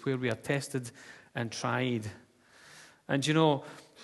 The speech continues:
if the Christian faith was just about reading the Bible, and it was just about teaching and worship and singing songs, you know, in one sense you think, "That would be quite nice," 'cause I, I love doing those things. I love doing all of those things.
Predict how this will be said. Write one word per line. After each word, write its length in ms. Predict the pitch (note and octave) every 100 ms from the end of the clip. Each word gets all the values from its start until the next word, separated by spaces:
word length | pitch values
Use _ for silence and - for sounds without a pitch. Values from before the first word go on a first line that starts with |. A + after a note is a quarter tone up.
| -
if 160 | D3 -
the 60 |
Christian 500 | D#3+ G3 F#3+ - F#3+
faith 460 | E3 - F3 E3 -
was 180 | D3 A#2
just 440 | - G3+ F3 -
about 260 | F3+ E3+ D#3
reading 280 | E3+ D#3 D3
the 100 | B2+
Bible, 600 | C#3 D3 C#3 A2+ G2+ - - - - - - - _ _ _ -
and 100 | D3
it 80 | D3+
was 220 | C3+ -
just 240 | F#3+ -
about 260 | F3 D3+ D#3
teaching 480 | E3+ F#3 - D3+ C3+
and 240 | A#2+ A2
worship 440 | D3+ - E3 D3
and 120 | B2 A#2+
singing 440 | - E3 D3+ B2
songs, 580 | - D3 C#3 A#2 G#2+ - - -
you 100 | F3+
know, 100 | F3
in 140 | D#3 C#3+
one 200 | F#3 F3+
sense 340 | F3+ E3+ D#3
you 60 | C3+
think, 300 | D3+ C#3 - - - - -
"That 180 | F3
would 100 | F3+
be 80 | D#3
quite 300 | D3+ D3+ B2+
nice," 580 | C3+ E3+ C3 - - - -
'cause 180 | D3+ D#3+
I, 120 | F3+
I 160 | D#3
love 260 | D#3 D3+ D#3
doing 180 | F#3+ F3+
those 180 | E3 -
things. 200 | B2 D#3
I 40 |
love 180 | E3 C3+
doing 160 | C#3 C3+
all 220 | C3 E3
of 100 | E3+
those 200 | E3+ D#3+
things. 520 | D3+ C3 A2+ G2+